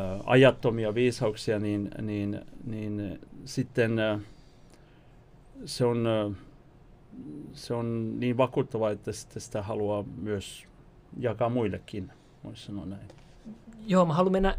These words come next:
Speaker 2: just niihin teidän oppeihin ja hengelliseen
Speaker 1: Mm.
Speaker 2: juttuun, mut ennen sitä mä haluan, niinku, ehkä korjaa väärinkäsityksiä, mitä
Speaker 1: Joo.
Speaker 2: yleisesti ihmisillä on.
Speaker 1: Okei.
Speaker 2: Sitä paljon kuulee, et, et, niinku,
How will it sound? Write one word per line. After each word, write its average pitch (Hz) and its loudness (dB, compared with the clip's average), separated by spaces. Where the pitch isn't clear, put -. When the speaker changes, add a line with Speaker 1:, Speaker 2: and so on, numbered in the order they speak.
Speaker 2:
just 196 2
niihin 170 2
teidän 160 0
oppeihin 160 2
ja 143 4
hengelliseen 151 4
Speaker 1:
Mm. 143 4
Speaker 2:
juttuun, 202 2
mut - 4
ennen 170 6
sitä 180 4
mä 160 2
haluan, 165 4
niinku, 156 2
ehkä 143 4
korjaa 190 8
väärinkäsityksiä, 165 4
mitä 127 6
Speaker 1:
Joo. - 6
Speaker 2:
yleisesti 143 4
ihmisillä 123 -2
on. 131 0
Speaker 1:
Okei. 110 0
Speaker 2:
Sitä 190 2
paljon 185 10
kuulee, 147 4
et, 139 4
et, 139 2
niinku, 143 2